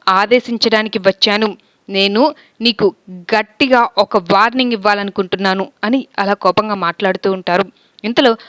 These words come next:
మహేష్ మరోవైపు ఇంటి దగ్గర నుంచి ఆ బస్తీ వైపు నడుచుకొని అలా వెళ్తూ ఉంటారు. ఇంతలో మరోవైపు కులకర్ణి సర్కార్, "చూడు, నీవు ఆ బల్వంత్ గారి గురించి విషయాలన్నీ తెలిసినప్పటికీ కూడాను ఎవరికీ చెప్పే ప్రయత్నం చేయకూడదు.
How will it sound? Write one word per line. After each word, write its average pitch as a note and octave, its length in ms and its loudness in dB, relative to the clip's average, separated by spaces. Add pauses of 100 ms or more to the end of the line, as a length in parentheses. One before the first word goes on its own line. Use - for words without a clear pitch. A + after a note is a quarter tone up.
(160)
మహేష్ G3+ 520 2
మరోవైపు G#3+ 600 2
ఇంటి G3+ 180 -6
దగ్గర A3+ 280 2
నుంచి A3 380 -4 (100)
ఆ G#3 100 2
బస్తీ F3+ 480 -2
వైపు A3 220 2
నడుచుకొని G3 600 -4
అలా G3+ 160 0
వెళ్తూ F3 440 -2
ఉంటారు. G3+ 380 0 (380)
ఇంతలో C#4+ 360 2 (340)
మరోవైపు B3+ 420 2
కులకర్ణి A3+ 520 0
సర్కార్, G3+ 420 -2 (360)
"చూడు, A#3+ 300 4 (260)
నీవు A#3 280 2 (180)
ఆ G#3 100 4
బల్వంత్ G3+ 540 2
గారి A#3 220 2
గురించి A3 380 -2
విషయాలన్నీ A3 680 -2
తెలిసినప్పటికీ A3+ 800 -2
కూడాను G#3+ 540 2
ఎవరికీ G3+ 680 -2 (160)
చెప్పే A3+ 220 0
ప్రయత్నం G#3 640 -2 (120)
చేయకూడదు. G3 520 2